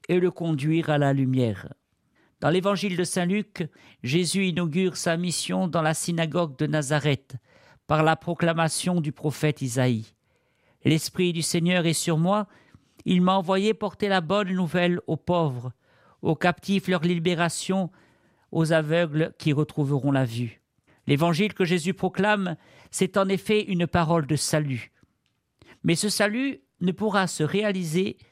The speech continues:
sans la participation des hommes. C'est pourquoi sa mission commence par l'appel de ses premiers disciples.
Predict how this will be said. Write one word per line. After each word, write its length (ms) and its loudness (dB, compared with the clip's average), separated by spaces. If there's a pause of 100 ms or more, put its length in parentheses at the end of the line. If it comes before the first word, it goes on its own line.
(300)
sans 300 -2
la 140 2
participation 800 -4
des 260 -4
hommes. 240 -2 (460)
C'est 160 0
pourquoi 420 0
sa 200 -2
mission 640 -2
commence 580 -2 (100)
par 220 2
l'appel 540 0 (520)
de 160 0
ses 180 0
premiers 360 0
disciples. 640 -6